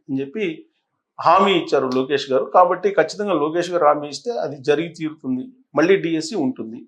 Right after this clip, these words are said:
ప్రతి సంవత్సరం డిఎస్సి జాబ్ క్యాలెండర్ ప్రకారం ఉంటుందని అన్నారు. ఫిలప్ చేయడానికి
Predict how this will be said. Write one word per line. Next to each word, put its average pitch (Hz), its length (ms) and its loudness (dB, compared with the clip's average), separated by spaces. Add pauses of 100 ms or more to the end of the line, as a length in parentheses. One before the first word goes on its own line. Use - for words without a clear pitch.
ప్రతి 147 200 0
సంవత్సరం 170 340 0
డిఎస్సి 160 380 -4
జాబ్ 151 220 6
క్యాలెండర్ 156 340 -2
ప్రకారం 151 300 -4
ఉంటుందని 139 420 -6
అన్నారు. 139 260 -4 (580)
ఫిలప్ 220 320 4 (440)
చేయడానికి 151 400 -4